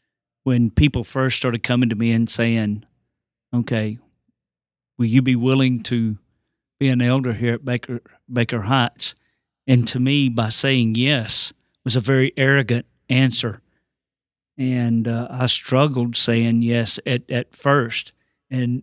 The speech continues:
and I had a conversation with Ron and Larry both about, "Wow, h-, how do you, how do you humbly say yes and, and not arrogantly say yes?" Because, um,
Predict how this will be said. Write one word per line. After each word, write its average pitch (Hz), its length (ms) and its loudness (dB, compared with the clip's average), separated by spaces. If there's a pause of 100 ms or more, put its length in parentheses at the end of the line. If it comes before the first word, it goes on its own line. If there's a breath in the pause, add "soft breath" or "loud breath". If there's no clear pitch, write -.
and 117 380 -4
I 120 100 -10
had 131 180 2
a 120 100 -8
conversation 127 680 0
with 113 180 0
Ron 127 420 0
and 135 300 0
Larry 127 300 2
both 127 360 2
about, 117 500 -4 (520)
"Wow, 123 400 -2 (120)
h-, - 80 -14 (260)
how 151 180 -8
do 156 80 -2
you, 139 320 -2 (420)
how 170 140 -2
do 180 80 2
you 165 160 2
humbly 139 520 2
say 120 220 -2
yes 120 540 0
and, 120 200 0
and 120 180 -2
not 120 280 -2
arrogantly 127 680 0
say 113 240 0
yes?" 110 580 -4 (580 soft breath)
Because, 117 640 0
um, 107 420 0